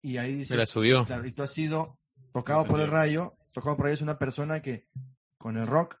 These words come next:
Speaker 1: con la música, con esta, con, digamos, con esto, ha llegado ya a, con, o sea, a sentir el poder del rock, y al
Speaker 3: La dicha
Speaker 1: final
Speaker 3: infinita.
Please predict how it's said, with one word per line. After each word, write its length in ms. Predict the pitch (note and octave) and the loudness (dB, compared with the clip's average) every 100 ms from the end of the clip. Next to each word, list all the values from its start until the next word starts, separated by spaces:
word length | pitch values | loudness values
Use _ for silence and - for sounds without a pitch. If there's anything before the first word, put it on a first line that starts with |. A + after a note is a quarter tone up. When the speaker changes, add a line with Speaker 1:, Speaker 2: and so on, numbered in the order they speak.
| - | -10
Speaker 1:
con 140 | B2 A#2+ | -4 -2
la 80 | |
música, 480 | A#2+ D#3+ D#3 D#3 D3+ | 0 0 0 0 0
con 180 | B2+ B2 | 0 0
esta, 500 | C#3+ - D3 C3 A#2 - _ _ - - - - | 0 0 2 2 -2 -8 _ _ -20 -20 -20 -6
con, 220 | B2 C3 | -4 -2
digamos, 260 | C3+ C#3+ D3+ | 0 0 0
con 160 | C#3 D3 | 0 0
esto, 460 | D#3+ - G#3 - _ _ - | 0 -2 -6 -6 _ _ -4
ha 140 | C#3 | 0
llegado 420 | C#3+ C#3 D3 D3 C#3+ | 2 2 2 2 2
ya 420 | C#3 C#3+ C#3+ - | 0 0 -4 -6
a, 140 | B2+ B2+ | -10 -4
con, 400 | B2 B2 A#2 G#2 | -2 -2 -4 -8
o 180 | A2+ - | -14 -16
sea, 180 | - - - | -18 -20 -18
a 60 | - | -12
sentir 560 | A#2 B2+ A#2 D3 D3+ - _ _ _ _ - - - | -8 -8 -4 -4 -4 -8 _ _ _ _ -20 -20 -6
el 140 | C#3+ | -4
poder 340 | - C#3 D3 D#3 | 2 2 2 0
del 120 | D3+ | 0
rock, 320 | C3+ F3 - _ _ _ _ _ _ - | 0 -4 -4 _ _ _ _ _ _ -2
y 160 | D3+ | 2
al 120 | D3 | 4
Speaker 3:
La 60 | C#3+ | 2
dicha 80 | E3 | 0
Speaker 1:
final 360 | E3+ F#3 F#3+ G3 | 0 2 0 -2
Speaker 3:
infinita. 580 | G3 G2+ G#2 - - | -6 -12 -12 -14 -18